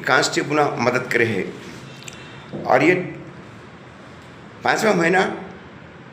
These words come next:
चौबीस तारीख के दिन दो बच्चे इनके मैरिज करा रहे हैं, लास्ट फाइनल है ये।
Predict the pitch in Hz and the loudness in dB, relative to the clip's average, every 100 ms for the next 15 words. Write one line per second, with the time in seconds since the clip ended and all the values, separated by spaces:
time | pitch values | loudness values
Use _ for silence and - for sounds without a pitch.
0 | - - - - - - - - 151 214 | -20 -20 -20 -20 -20 -20 -10 4 4 6
1 | 214 180 156 156 156 156 185 - - - | 6 6 6 4 0 2 0 -2 -10 -14
2 | - - - - - - - 113 131 190 | -18 -20 -20 -20 -20 -20 -16 0 6 6
3 | 180 180 165 160 165 143 135 147 139 123 | 6 6 4 6 6 6 6 4 4 4
4 | 117 107 113 117 - 143 135 120 90 - | 4 4 4 2 2 2 4 4 2 0